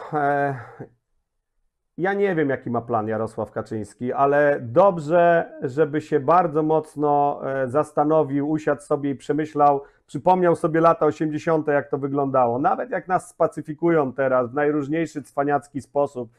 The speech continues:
kwarantannami i tak dalej, to nie zatrzymają tego, e, w co już wdepnęli. Wdepnęli w gigantyczny kryzys i to przez swoją wyłącznie głupotę. To nie wirus zniszczył polską gospodarkę.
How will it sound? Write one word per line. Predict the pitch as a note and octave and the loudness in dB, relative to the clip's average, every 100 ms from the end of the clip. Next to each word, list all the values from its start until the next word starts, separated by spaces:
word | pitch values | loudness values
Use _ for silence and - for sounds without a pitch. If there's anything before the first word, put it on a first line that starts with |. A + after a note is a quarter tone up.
| _ _ _ | _ _ _
kwarantannami | - D3+ D#3+ D#3 D#3 D3+ D#3+ D#3 C#3+ | 0 2 2 2 2 4 2 2 0
i | |
tak | C#3 C#3 | -2 -2
dalej, | B2+ C3+ C#3 D3 - _ _ | 2 2 2 -2 -6 _ _
to | D#3+ | 0
nie | F3+ | 2
zatrzymają | E3 F3 F3 F3 F3 E3+ E3 D#3+ D#3 | 2 2 0 -2 0 2 2 2 -2
tego, | D#3 E3 D#3 D#3+ D#3+ D#3 D#3 D3+ | 0 0 2 4 4 2 2 2
e, | D3+ | 0
w | - | -2
co | - D3+ D3+ D3 D3 | 0 2 4 2 2
już | D3 B2+ | -2 -4
wdepnęli. | A#2 D3+ - C#3+ A#2 A2+ | -2 -2 0 -4 -4 -4
Wdepnęli | A#2 D3+ D#3+ D#3+ D3+ | -4 -4 -4 -6 -6
w | |
gigantyczny | C3 D#3 D#3+ D3+ D#3+ - D3+ | -10 -6 -4 -4 -6 -6 -8
kryzys | D3+ D3+ C3 E3 F#3 _ _ _ | -2 -4 -2 -4 -4 _ _ _
i | D3 | -8
to | E3+ | -6
przez | E3 D#3+ - | -6 -10 -14
swoją | - E3+ E3+ E3 | -8 0 2 2
wyłącznie | D3+ D#3+ D#3+ D#3 D3+ | 0 0 -2 -2 -6
głupotę. | C#3 D3+ D3+ D3 C3 | -2 -4 0 -2 -2
To | C#3 | -4
nie | D#3 D#3 | -2 -2
wirus | D3 E3+ D#3+ D#3 - - | -2 0 0 -2 -6 -14
zniszczył | A#2+ C#3+ E3 - D3+ | -10 -4 -4 -4 -6
polską | C#3+ C#3+ - D3 | -2 -4 -2 -2
gospodarkę. | C#3+ - C#3+ C3+ B2+ A#2+ D#3 G3 | -2 -4 -2 0 -2 0 0 0